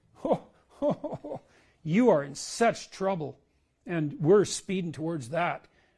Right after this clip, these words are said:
with, uh, with an immense lack of, of care.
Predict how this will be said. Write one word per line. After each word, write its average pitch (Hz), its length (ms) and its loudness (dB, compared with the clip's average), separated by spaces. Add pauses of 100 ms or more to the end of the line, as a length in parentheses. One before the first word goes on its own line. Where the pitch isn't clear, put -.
(100)
with, 160 340 -12
uh, 143 240 -8 (580)
with 147 220 -8
an 147 240 -12
immense 165 560 -6
lack 156 300 -4
of, 151 120 -14 (560)
of 139 180 -10
care. 147 360 -6